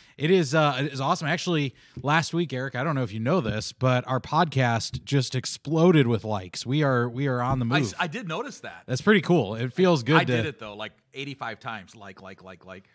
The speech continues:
Speaker 1: I don't think it works
Speaker 2: It
Speaker 1: that
Speaker 2: doesn't,
Speaker 1: way,
Speaker 2: but
Speaker 1: but
Speaker 2: I still did it.
Speaker 1: I actually sent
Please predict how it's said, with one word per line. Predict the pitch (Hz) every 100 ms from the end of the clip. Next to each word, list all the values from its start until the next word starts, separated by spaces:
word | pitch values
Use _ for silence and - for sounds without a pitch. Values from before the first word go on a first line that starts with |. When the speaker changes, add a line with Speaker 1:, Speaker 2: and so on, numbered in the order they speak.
| -
Speaker 1:
I |
don't | 113 110
think | 110
it | 101
works | 101 113
Speaker 2:
It |
Speaker 1:
that | 98
Speaker 2:
doesn't, | 101
Speaker 1:
way, | 95
Speaker 2:
but | 95
Speaker 1:
but | 110
Speaker 2:
I | 123
still | - 185
did | 117 90
it. | - _
Speaker 1:
I | 127
actually | 151 151 156 123
sent | 135 131